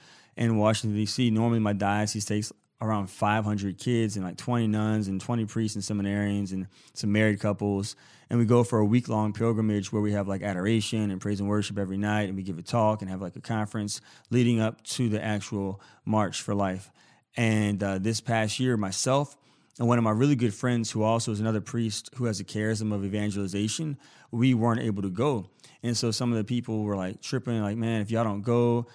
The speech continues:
how's it gonna be for the kids and whatnot?" But we both, because of our pastoral duties, weren't able to go this year.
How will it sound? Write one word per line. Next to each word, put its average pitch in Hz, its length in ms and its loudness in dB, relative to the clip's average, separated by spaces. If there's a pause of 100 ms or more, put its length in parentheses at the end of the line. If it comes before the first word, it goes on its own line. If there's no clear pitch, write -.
(160)
how's 113 240 -2
it 107 40 0
gonna 101 120 -2
be 104 160 0
for 101 100 -6
the 85 80 -8
kids 135 480 0
and 110 120 0
whatnot?" 117 500 -2
But 107 180 -4 (260)
we 123 80 0
both, 117 340 2 (160)
because 110 240 -4
of 107 60 -4
our 104 100 0
pastoral 107 600 -4
duties, 104 420 -2
weren't 104 240 -4
able 98 260 -2
to 92 60 -4
go 107 220 0
this 98 220 -4
year. 95 200 -6